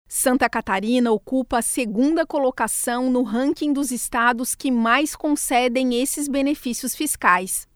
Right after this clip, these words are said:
Os dados são da Federação Brasileira de Associações de Fiscais de Tributos Estaduais, a febrafit.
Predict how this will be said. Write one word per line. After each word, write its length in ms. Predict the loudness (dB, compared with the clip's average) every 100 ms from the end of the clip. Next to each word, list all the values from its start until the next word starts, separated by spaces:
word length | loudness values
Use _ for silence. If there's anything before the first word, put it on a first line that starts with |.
| -6
Os 160 | -2 2
dados 460 | 6 6 6 0
são 220 | -2 0
da 100 | 0
Federação 640 | 0 0 0 0 -2 -2 0
Brasileira 720 | 2 2 2 2 2 2 2
de 180 | 2 4
Associações 920 | 6 4 -2 -2 -2 -2 -2 0 0
de 100 | 0
Fiscais 640 | -4 -4 -4 0 2 2 0
de 120 | -2
Tributos 640 | 0 0 0 -2 -2 0
Estaduais, 840 | 2 2 0 0 4 4 4 0 -4
a 140 | 2 2
febrafit. 960 | 2 0 2 0 0 -4 -4 -6 -8